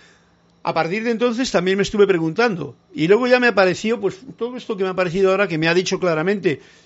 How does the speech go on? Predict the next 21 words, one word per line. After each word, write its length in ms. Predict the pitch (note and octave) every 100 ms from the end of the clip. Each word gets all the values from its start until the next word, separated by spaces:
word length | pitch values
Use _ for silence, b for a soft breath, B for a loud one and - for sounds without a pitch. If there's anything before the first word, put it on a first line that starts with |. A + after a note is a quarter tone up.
| B
"Yo 300 | F3+ B2+ C#3+
soy 400 | - - D3 A#3+
lo 180 | G#3+ D#3+
que 120 | C#3+
yo 160 | C#3 C#3+
soy". 340 | - - -
El 200 | F3 C#3+
yo 180 | C3+ G#3
soy 500 | - F3 E3 B3 C#4+ b b b -
está 340 | - - D3+
dentro 400 | D3 E3 E3 E3+
de 140 | D3+ C3+
ti. 260 | B3 A3 b b
El 160 | E3
maestro 460 | C#3 C3+ E3+ - A#3
interior 420 | G#3 G3+ G#3+ A3
está 280 | - - C#3+
dentro 360 | C#3 E3 F3 G#3
de 140 | G#3+
ti. 240 | G#3 A3+ - b b _
Tú 360 | A3 A3 B3